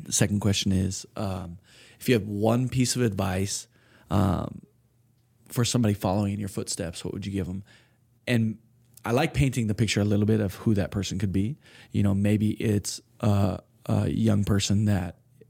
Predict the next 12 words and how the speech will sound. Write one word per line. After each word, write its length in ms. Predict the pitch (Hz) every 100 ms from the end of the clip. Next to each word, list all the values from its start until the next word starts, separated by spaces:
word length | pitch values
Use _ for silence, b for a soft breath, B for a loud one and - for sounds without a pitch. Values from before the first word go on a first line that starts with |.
| _ _ -
has 380 | 104 98 95
had 360 | - 98 95 95
attention 460 | 95 - 101 - 101
deficit 560 | 95 - - 98 -
disorder. 480 | - - 104 95 98 -
Maybe 140 | 101
it's 100 | 101
a 60 | 95
young 180 | 95 95
person 400 | 92 98 - 95
that, 240 | 90 90 - B B B B B B B _
uh, 240 | 78 67